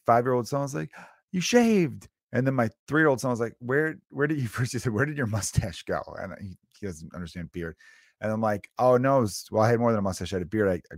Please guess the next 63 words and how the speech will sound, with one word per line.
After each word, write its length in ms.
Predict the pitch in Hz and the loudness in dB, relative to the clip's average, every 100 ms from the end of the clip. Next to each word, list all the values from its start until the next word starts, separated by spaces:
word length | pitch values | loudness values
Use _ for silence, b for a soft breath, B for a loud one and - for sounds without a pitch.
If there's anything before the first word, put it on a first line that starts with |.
| - | -14
shaved 260 | - 107 101 | -2 0 4
it 40 | |
all 120 | 104 | 4
off. 200 | 123 143 | 4 0
It's 140 | - - | -2 -6
smooth 320 | 147 202 240 | 0 0 2
again. 220 | 117 117 | 2 2
Look, 140 | 175 147 | 0 0
feel 260 | 190 185 | 2 4
it." 60 | 110 | 2
And 100 | 107 | 0
he's 80 | 101 | -2
just 120 | 98 | -6
like, 100 | 98 - | -8 -2
"I 80 | |
don't 120 | 117 107 | 0 0
like 240 | 104 92 | -2 -4
it." 140 | 82 _ b b b _ | -10 _ b b b _
And 80 | 113 | -4
my 120 | 110 | -2
five-year-old 400 | 95 151 160 113 | 2 4 4 2
son 100 | 107 | 0
was 100 | 101 | -4
like, 100 | 107 | -6
"No, 220 | 147 180 151 | -4 -2 -2
I 60 | |
like 300 | 143 180 175 | -2 -2 -2
it. 60 | - | -6
It's 120 | - | -6
good. 340 | 175 180 135 | -2 0 0
It 60 | - | 0
won't 180 | 131 135 | 0 2
hurt 140 | 151 | 0
when 120 | 143 | -2
you 80 | 123 | -6
kiss 240 | - 165 147 | -4 -6 -4
me 80 | |
sometimes." 340 | 113 107 101 - | -4 -2 -4 -8
<laughs> 160 | _ - | _ -14
And 160 | - 117 | -4 -2
I'm 100 | - | 0
like, 240 | 107 - | -2 -2
"Yeah, 240 | 104 101 92 B B B 107 | -6 -4 -6 B B B 4
all 80 | |
right, 160 | 107 95 | 4 6
I 40 | |
understand 440 | 110 98 - 95 87 | 2 0 -2 -2 -2
that. 180 | 85 - | -4 -4
It 60 | |
gets 160 | 101 95 | -8 -2
a 60 | |
little 160 | 101 95 | 0 0
prickly 400 | - 90 - 80 | -2 -4 -2 -6
sometimes, 480 | - 85 90 87 78 | -6 -6 -4 -4 -6
the 60 | - | -6
facial 320 | 90 - 80 | -6 -4 -4
hair." 200 | 85 82 b b b b b b _ - - | -4 -4 b b b b b b _ -10 -2
And 300 | 113 113 120 | 0 2 4
then, 220 | 127 127 | 4 6
uh, 360 | 123 120 113 104 | 6 6 4 2
later, 440 | 120 147 151 127 | 4 6 6 4
my 140 | 123 117 | 2 0
son, 380 | - 123 113 | 2 0 0